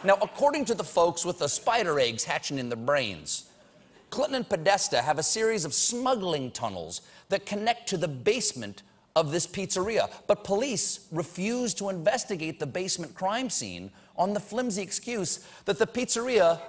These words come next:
does not have a basement. That's how deep this goes.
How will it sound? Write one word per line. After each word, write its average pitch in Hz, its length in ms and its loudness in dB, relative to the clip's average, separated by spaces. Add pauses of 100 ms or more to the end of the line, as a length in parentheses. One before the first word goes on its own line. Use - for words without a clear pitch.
(240)
does 175 260 2
not 170 260 2
have 196 240 0
a 175 60 4
basement. 143 520 0 (1600)
That's - 280 4
how 220 220 4
deep 208 300 0
this 190 260 0
goes. 185 760 4